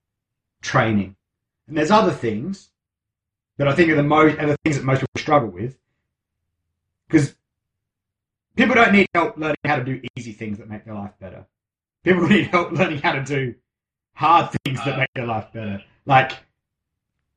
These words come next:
Speaker 1: you know, this whole situation has made me understand, um, things a little bit differently. So, for instance,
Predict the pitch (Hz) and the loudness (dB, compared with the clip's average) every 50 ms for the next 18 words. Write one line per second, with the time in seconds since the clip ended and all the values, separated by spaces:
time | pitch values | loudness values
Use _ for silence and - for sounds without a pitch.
0 | _ _ _ _ _ _ _ _ _ _ _ _ _ - 151 135 127 131 - - | _ _ _ _ _ _ _ _ _ _ _ _ _ -2 0 2 2 2 0 -2
1 | _ _ _ _ _ _ _ _ _ _ _ _ _ _ _ _ _ _ _ _ | _ _ _ _ _ _ _ _ _ _ _ _ _ _ _ _ _ _ _ _
2 | _ _ _ _ _ _ _ _ _ _ _ _ _ _ _ _ _ _ _ _ | _ _ _ _ _ _ _ _ _ _ _ _ _ _ _ _ _ _ _ _
3 | _ _ _ _ _ _ _ _ _ _ _ _ _ _ _ _ - - 226 214 | _ _ _ _ _ _ _ _ _ _ _ _ _ _ _ _ -2 2 2 2
4 | - - 202 202 190 165 139 - - - 202 202 - - - - 170 185 185 - | 2 4 4 6 6 4 2 0 -2 -2 -2 -2 -2 -2 -2 0 0 0 0 -2
5 | - 135 131 - - - 143 151 147 147 139 127 131 131 135 131 123 123 117 107 | -4 -8 -8 -10 -10 -6 -4 -2 -2 -2 -2 -4 -6 -8 -6 -6 -6 -8 -8 -10
6 | _ _ _ _ _ _ _ _ - 147 160 156 143 143 139 - - 151 147 139 | _ _ _ _ _ _ _ _ 0 0 0 0 0 -4 -4 -4 -4 -2 -2 0
7 | 139 135 131 131 123 120 110 104 - - _ _ _ _ _ _ _ _ _ _ | 0 0 -2 -2 -4 -6 -8 -10 -14 -20 _ _ _ _ _ _ _ _ _ _
8 | _ - 123 120 120 117 117 113 110 110 107 104 101 101 98 95 - _ _ _ | _ -6 -2 0 0 2 2 0 0 0 0 -2 -2 -4 -6 -12 -20 _ _ _
9 | _ _ _ _ _ _ _ _ _ _ _ _ _ _ _ _ _ _ _ _ | _ _ _ _ _ _ _ _ _ _ _ _ _ _ _ _ _ _ _ _
10 | _ _ _ _ _ _ _ - 143 117 110 104 98 101 101 98 92 87 - - | _ _ _ _ _ _ _ 2 2 4 4 2 0 -2 -4 -8 -8 -10 -14 -14
11 | - 95 - - 67 65 67 65 - _ _ _ _ _ _ _ _ _ _ _ | -14 -14 -14 -14 -18 -20 -20 -20 -20 _ _ _ _ _ _ _ _ _ _ _
12 | _ _ _ _ _ _ - - - 151 139 135 135 139 - - 185 190 214 220 | _ _ _ _ _ _ -6 0 2 4 4 4 2 0 -2 0 4 4 6 6
13 | 196 - - 127 113 110 127 135 - - - - _ | 4 2 -2 -4 -6 -6 -6 -8 -10 -14 -20 -20 _